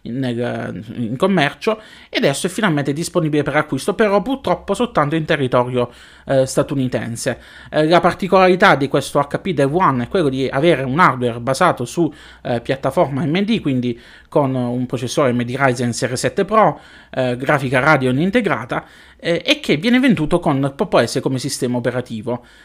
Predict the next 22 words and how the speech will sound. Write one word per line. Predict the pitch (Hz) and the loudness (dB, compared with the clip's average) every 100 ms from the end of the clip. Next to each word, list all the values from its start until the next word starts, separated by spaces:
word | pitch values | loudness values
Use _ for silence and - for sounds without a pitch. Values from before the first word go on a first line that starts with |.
| _ - | _ -8
Ehm, | 160 160 151 160 156 143 139 | -2 0 2 0 -2 -4 0
le | 190 | 0
caratteristiche | 220 240 247 254 262 - 170 165 | 4 2 4 0 0 -2 2 4
del | 170 | 4
computer | 165 160 165 208 165 139 135 | 2 -2 0 -2 2 2 2
sono | - 190 | 0 0
le | 147 | 0
stesse | - 208 - | 0 -2 0
di | 143 | -2
quelle | 135 180 135 | 2 2 2
che | 139 | 0
vi | 127 | 0
avevo | 135 160 | 2 2
anticipato | 131 127 135 147 170 127 | 2 -4 -6 0 0 0
nella | 123 123 120 120 | -4 -4 -6 -6
scorsa | - 180 151 127 | -4 -2 0 -2
puntata | 123 139 151 120 | -4 -4 -2 -2
del | 123 | 0
podcast | 175 143 135 - | 0 2 -2 -4
di | |
Marcos | 147 143 214 | -6 -2 -2
Box, | 208 165 - | 0 0 -2